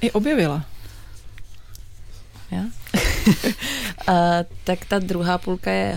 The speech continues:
Speaker 2: hodně, hodně jiná. <laughs> Je taková hodně pohybová, je, vlastně se tam k nám přidá dalších sedm herců, eh, a je tam prostě nastavená docela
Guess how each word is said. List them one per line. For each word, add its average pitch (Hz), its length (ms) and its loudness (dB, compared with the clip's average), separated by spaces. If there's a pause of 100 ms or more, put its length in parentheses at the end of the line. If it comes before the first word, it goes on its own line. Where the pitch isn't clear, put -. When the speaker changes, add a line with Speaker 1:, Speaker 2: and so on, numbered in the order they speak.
Speaker 2:
hodně, 170 540 0
hodně 165 300 0
jiná. 165 460 4 (320)
<laughs> - 320 -8
Je 170 380 4
taková 170 440 0
hodně 170 240 0
pohybová, 180 580 2
je, 185 120 -2 (160)
vlastně 170 360 -4
se 165 240 -4
tam 165 180 -2
k - 80 -6
nám 165 140 2
přidá 165 420 0 (420)
dalších 170 520 2
sedm 170 320 4
herců, 165 680 2 (460)
eh, 160 540 2 (160)
a 160 100 0
je 160 320 0
tam 160 300 0
prostě - 300 -4
nastavená 156 540 0 (180)
docela 160 600 -2